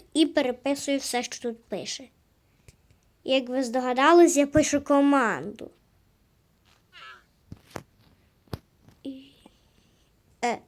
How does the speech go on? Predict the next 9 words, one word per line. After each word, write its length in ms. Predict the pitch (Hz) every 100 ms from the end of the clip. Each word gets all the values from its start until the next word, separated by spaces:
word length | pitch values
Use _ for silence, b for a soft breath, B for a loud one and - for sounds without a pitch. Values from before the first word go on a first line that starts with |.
| _ _ _ _ _ _ _ _ _ _ _ _ _ _ _ _ _ _
Що 180 | - -
я 80 | 277
не 120 | 330
так 200 | 330 349
написав? 540 | 349 339 339 - - - _ _ _ _ _ _ _ _ _ _ _ _ _ _ _ -
Ірон, 460 | 277 294 302 294 -
а. 360 | - 269 254 226 226 - _ _ _ _ _ _ _ _ _ _ -
Ірон 420 | 285 294 294 285 285 - -
ін. 440 | 247 233 226 240